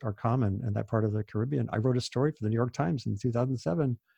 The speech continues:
Strong hurricanes common in Caribbean and, in coo-, cooler climates. So, so this is what I said earlier about path dependency and not you know,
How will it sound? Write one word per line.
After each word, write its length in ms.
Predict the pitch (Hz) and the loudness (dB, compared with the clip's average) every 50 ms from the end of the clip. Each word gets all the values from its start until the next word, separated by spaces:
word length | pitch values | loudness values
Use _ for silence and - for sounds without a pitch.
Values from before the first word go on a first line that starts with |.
| _ _ _ _ _ _ _ _ _ _ _ _ _ | _ _ _ _ _ _ _ _ _ _ _ _ _
Strong 320 | _ - - - 147 165 156 | _ -6 6 8 10 10 12
hurricanes 480 | 147 165 175 170 - 175 165 165 143 | 12 10 10 10 10 8 8 8 6
common 460 | - - 143 151 151 151 160 165 156 156 | 8 8 10 10 10 8 8 8 8 8
in 180 | 151 151 147 | 8 6 4
Caribbean 480 | - - 147 143 143 151 160 170 156 143 | 2 2 4 6 6 6 8 6 6 6
and, 120 | 131 120 123 131 - | 4 4 2 2 6
in 120 | 139 135 139 | 6 6 6
coo-, 240 | - - - 170 180 | 6 6 8 8 8
cooler 340 | 175 - - 170 180 185 180 | 8 8 6 8 8 6 4
climates. 720 | - - - 165 180 214 190 131 98 - - - - - _ _ _ _ _ _ _ _ _ _ _ _ _ _ _ _ _ _ _ _ _ | 2 0 4 4 6 6 6 4 4 2 -2 -12 -12 -12 _ _ _ _ _ _ _ _ _ _ _ _ _ _ _ _ _ _ _ _ _
So, 400 | - - 160 156 151 151 147 143 | 4 6 8 8 8 6 4 0
so 240 | - - - 160 151 | -4 6 8 8 10
this 180 | 143 165 170 196 | 10 8 8 8
is 160 | 185 143 147 | 6 8 8
what 180 | 160 147 139 135 | 8 8 10 10
I 80 | 143 | 10
said 220 | 135 - - 143 135 | 8 8 6 6 6
earlier 300 | 156 185 196 165 131 117 | 6 6 8 8 8 8
about 320 | 110 117 120 120 120 _ | 8 8 4 4 4 _
path 240 | - 139 143 147 - - | 4 4 4 4 4 -2
dependency 540 | - - - 123 120 117 107 107 - 120 | -2 4 6 6 6 6 4 2 2 4
and 100 | 113 113 113 | 4 6 4
not 160 | 123 131 - - 127 113 - _ _ _ _ | 2 2 0 -4 -8 -8 -10 _ _ _ _
you 120 | 151 123 | -2 0
know, 200 | 120 123 117 123 | 2 2 0 0